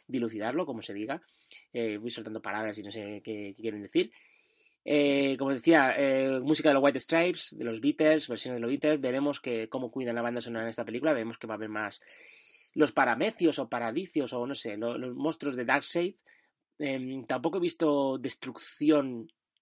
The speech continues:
como hemos visto en Superman. A lo mejor a-, aquí se ve que pueden luchar en un entorno más aislado y tienen miedo que pase como las críticas de Superman,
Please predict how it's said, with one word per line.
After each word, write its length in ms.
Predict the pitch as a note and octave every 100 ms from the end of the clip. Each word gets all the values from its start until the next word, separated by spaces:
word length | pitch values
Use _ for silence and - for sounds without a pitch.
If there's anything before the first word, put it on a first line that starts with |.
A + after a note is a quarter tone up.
| _ _ _ _ _
como 320 | D3 C#3 C3
hemos 200 | C3+ C3
visto 280 | B2 A2+ C3+
en 100 | A#2+
Superman. 720 | C3 A2+ A2 A2+ C3+ F#3+ B3 _ _ -
A 60 |
lo 60 | B2
mejor 320 | B2 C#3 A#2+ - - -
a-, 160 | - -
aquí 200 | - C#3
se 140 | C#3+
ve 140 | B2+ B2
que 180 | B2+
pueden 460 | A#2+ _ C3 C3 B2+
luchar 200 | A#2+ C3
en 60 | B2+
un 60 |
entorno 240 | B2 B2 B2
más 120 | A#2+
aislado 220 | A#2+ B2
y 40 | B2
tienen 180 | A#2
miedo 160 | A#2 A#2+
que 100 | A#2+
pase 220 | A#2+ A#2+
como 180 | A2+ A2
las 100 | A2
críticas 320 | B2 A#2 A#2
de 40 | A2+
Superman, 440 | A2+ G#2+ B2 -